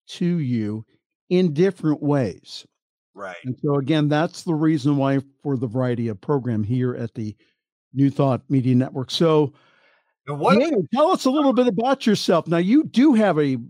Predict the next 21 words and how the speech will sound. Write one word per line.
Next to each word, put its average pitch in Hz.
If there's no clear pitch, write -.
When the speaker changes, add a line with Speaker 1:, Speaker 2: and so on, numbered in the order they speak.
Speaker 1:
background 170
in 135
broadcasting, 151
don't 123
you? 294
Speaker 2:
I -
do. 104
I 117
was, 123
I've 123
been 143
a 131
D 131
J 139
of 131
some 160
sort 131
most 131
of 127
my 101
life, 80